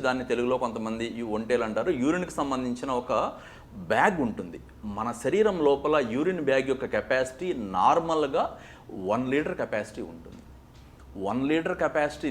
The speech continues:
నిండేదాకా అసలు మనకెవరికి తెలియని కూడా తెలియదు. గాడ్ మనకిచ్చిన ఒక గిఫ్ట్ లాంటిది అనమాట. అట్లా మనకు అసలు అది సిగ్నల్ రాదు,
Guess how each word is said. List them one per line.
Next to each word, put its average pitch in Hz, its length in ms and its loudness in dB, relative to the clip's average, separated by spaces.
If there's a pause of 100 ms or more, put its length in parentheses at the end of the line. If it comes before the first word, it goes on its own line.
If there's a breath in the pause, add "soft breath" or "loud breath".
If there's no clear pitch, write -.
నిండేదాకా 131 680 4
అసలు 139 200 -6
మనకెవరికి 117 480 -4 (220)
తెలియని 151 360 -2
కూడా 131 160 -6 (120)
తెలియదు. 82 260 -10 (1160)
గాడ్ 135 280 4
మనకిచ్చిన 135 480 -4
ఒక 110 80 -4 (160)
గిఫ్ట్ 143 280 -6
లాంటిది 135 280 0
అనమాట. 87 320 -6
అట్లా - 140 -10 (400 loud breath)
మనకు 120 200 -2
అసలు 139 160 0
అది 120 100 -2 (100)
సిగ్నల్ 143 380 0
రాదు, 151 180 6